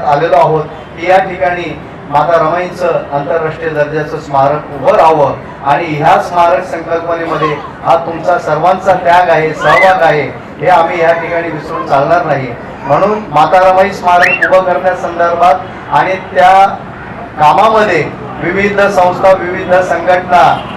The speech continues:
मग पक्षातील नेते असतील, अ, समाजसेवक असतील, मंडळ असतील आणि धम्मक्रांती करणारे काही संस्था असतील, या सर्वांचा मोलाचा वाटा या त्यागामध्ये आहे, ह्या कामामध्ये आहे. म्हणून आपण ज्या ज्या विभागातनं आलात,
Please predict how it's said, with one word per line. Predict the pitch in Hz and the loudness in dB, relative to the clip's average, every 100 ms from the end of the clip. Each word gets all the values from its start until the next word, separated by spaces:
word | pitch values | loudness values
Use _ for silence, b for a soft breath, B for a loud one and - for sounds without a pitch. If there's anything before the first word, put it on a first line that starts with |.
| - - | -8 -2
मग | 165 | 0
पक्षातील | 175 180 196 185 185 185 180 | 2 2 2 2 2 -4 -4
नेते | 165 175 196 | -4 0 2
असतील, | 185 185 190 190 185 180 - - 151 | 2 0 -6 -6 -6 -8 -12 -12 -2
अ, | 156 160 156 156 - - - - - | 4 4 2 -8 -14 -14 -14 -14 -2
समाजसेवक | 151 175 190 190 190 196 190 | 2 4 4 2 4 4 4
असतील, | 180 185 190 185 - - - | 0 -2 -4 -4 -6 -12 -4
मंडळ | 156 165 202 | -2 4 4
असतील | 208 185 - 190 185 180 - - - | 6 4 2 -4 -2 -4 -6 -10 0
आणि | 160 190 196 - - 156 | 0 2 -2 -4 -4 -2
धम्मक्रांती | 160 196 190 185 190 190 | 2 2 2 2 0 0
करणारे | 185 185 185 190 | 2 4 4 4
काही | 185 180 180 190 | 2 2 0 -4
संस्था | 170 170 190 | -4 -4 2
असतील, | 185 180 180 | 2 0 0
या | 190 190 | 2 2
सर्वांचा | 175 165 190 214 214 208 | 2 2 2 0 0 -2
मोलाचा | 180 180 180 185 | 0 0 2 2
वाटा | 175 165 170 151 - - - 147 | 2 2 2 2 0 -10 -12 -2
या | 160 180 | 2 4
त्यागामध्ये | 170 165 175 170 170 | 2 2 0 0 0
आहे, | 165 160 147 | 2 2 0
ह्या | 147 151 | 0 0
कामामध्ये | 160 156 160 160 156 156 | 2 2 2 0 0 2
आहे. | 139 139 135 - - - | 2 -2 -6 -10 -14 -8
म्हणून | 139 165 208 214 - - | -2 0 0 -2 -8 -2
आपण | 143 190 196 185 | 0 4 2 4
ज्या | 175 | 2
ज्या | 175 196 | 4 2
विभागातनं | 180 180 180 180 175 | 2 2 4 2 2
आलात, | 160 151 180 196 | 4 4 6 4